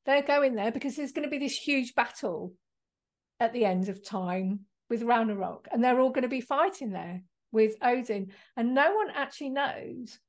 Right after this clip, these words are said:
why half of them are going to Freya. So that's interesting. I've never journeyed on it, um, but I think I will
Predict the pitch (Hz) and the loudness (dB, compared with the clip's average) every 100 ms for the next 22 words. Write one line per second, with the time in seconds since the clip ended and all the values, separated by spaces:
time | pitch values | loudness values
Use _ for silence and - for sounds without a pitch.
0 | _ _ _ 226 220 220 214 220 - - | _ _ _ -2 2 2 2 -2 -6 -4
1 | 226 226 220 226 208 202 - 208 208 202 | -4 -4 -6 -4 -4 -4 -4 -2 -2 -2
2 | 196 190 202 233 202 190 196 196 _ _ | -2 -4 -6 -4 -2 -2 -4 -12 _ _
3 | - 208 160 165 - _ _ _ - 220 | -4 -2 -4 -10 -16 _ _ _ -4 0
4 | 208 196 - _ 311 277 311 311 - 269 | 0 0 -8 _ -2 -2 -2 -4 -2 -4
5 | - 220 233 226 269 277 302 311 285 254 | -2 -4 -2 -2 2 2 0 -2 0 0
6 | 240 220 202 185 185 196 _ _ _ - | 0 -2 -6 -8 -8 -8 _ _ _ -4
7 | 214 202 196 - 254 349 - 285 - 247 | 0 2 0 0 0 0 -2 -6 -4 -2
8 | 302 262 208 | 2 2 2